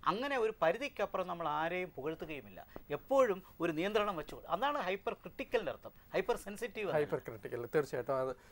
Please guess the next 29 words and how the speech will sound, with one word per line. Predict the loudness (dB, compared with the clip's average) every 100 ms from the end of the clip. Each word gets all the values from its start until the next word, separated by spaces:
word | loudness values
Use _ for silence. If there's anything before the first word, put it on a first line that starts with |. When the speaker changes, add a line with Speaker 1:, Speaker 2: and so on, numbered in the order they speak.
| -20 -20 -2 6
Speaker 2:
ആം, | 10 12 10 8 2 0
ഈ | -2
പുരോഗമന | 4 10 10 10 10 10
ആശയങ്ങൾക്കൊരു | 8 6 4 4 4 4 4
വലിയ | 2 4 2 0 -12 -14 2
പ്രാമുഖ്യം | 6 6 4 -2 -4 -6 -2
കേരളത്തിലുണ്ട് | 2 2 2 2 4
എന്ന് | 4 2
പറഞ്ഞു. | -2 -4
പക്ഷേ, | 0 4 4 2 0
ആ, | 2 2
ശ്രീ | 0 0
എം | 0
എം | 0
ഹസൻ്റെയൊക്കെ | -2 0 2 2 0
പ്രസ്ഥാനം | -2 2 2 2 -4 -12 -20 -2
അവിടെ | 2 6 6
തന്നെയാണ് | 6 4 2
പിടിച്ചു | 0 0 -2
നിൽക്കുന്നത്, | -2 -2 -2 0
ബംഗാളിലെ | 4 6 6 6
ഒരു | 6
സ്ഥിതിയല്ല. | 4 -2 0 0 0 -6 -16 -4
പക്ഷേ | 4 8 8 6
ഈ | 4
പുരോഗമന | 8 10 8 6 4
ആശയങ്ങൾക്ക് | 2 2 2 2 2 0 2
കേരളത്തിലെ | 4 4 2 2 0 -2 0
രാഷ്ട്രീയ | 0 0 -4 0 2